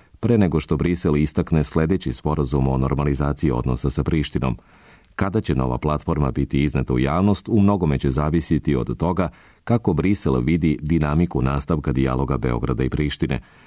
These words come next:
Jasnija slika o evropskim namerama dobit će se najverovatnije devetog februara na sastanku koji je sazvala Federica Mogherini, visoka predstavnica Evropske unije za spoljnu politiku,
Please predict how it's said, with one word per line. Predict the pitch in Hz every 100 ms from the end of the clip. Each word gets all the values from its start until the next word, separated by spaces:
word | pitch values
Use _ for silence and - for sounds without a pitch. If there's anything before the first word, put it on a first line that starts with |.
| - _ -
Jasnija | 87 71 - 92 87
slika | 82 92 87 92
o | 65
evropskim | 67 69 71 - 62
namerama | 76 87 87 85 76 - _ _
dobit | 101 107 104
će | 101 90
se | 87
najverovatnije | 80 85 82 82 82 - 87 80
devetog | 69 69 69 76 -
februara | 95 78 67 64 62 - - -
na | 107
sastanku | 98 85 78 87 87 87
koji | - 67
je | 65
sazvala | - 73 69 71 65
Federica | 71 67 69 67
Mogherini, | 67 69 76 85 76 58
visoka | 57 67 73 69
predstavnica | 71 71 - 78 73 76
Evropske | 69 69 69 82
unije | 82 76 62
za | 62
spoljnu | - 73 69 58
politiku, | 65 78 104 92 190